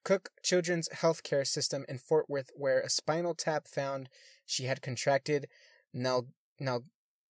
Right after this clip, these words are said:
Nalgeria fowleri? Fowleri? Or Naegleria fowleri.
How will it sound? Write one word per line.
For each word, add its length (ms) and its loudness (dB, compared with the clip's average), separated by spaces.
Nalgeria 880 6
fowleri? 1080 4
Fowleri? 520 6
Or 120 8
Naegleria 1400 2
fowleri. 760 0